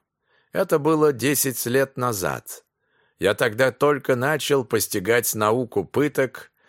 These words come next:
и должен был отточить навыки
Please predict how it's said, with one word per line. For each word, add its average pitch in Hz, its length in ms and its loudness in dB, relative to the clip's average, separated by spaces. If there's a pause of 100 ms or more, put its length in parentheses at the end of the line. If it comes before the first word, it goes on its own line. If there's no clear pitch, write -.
(300)
и 87 100 -4
должен 160 500 2
был 160 360 0
отточить - 920 -2
навыки 147 800 0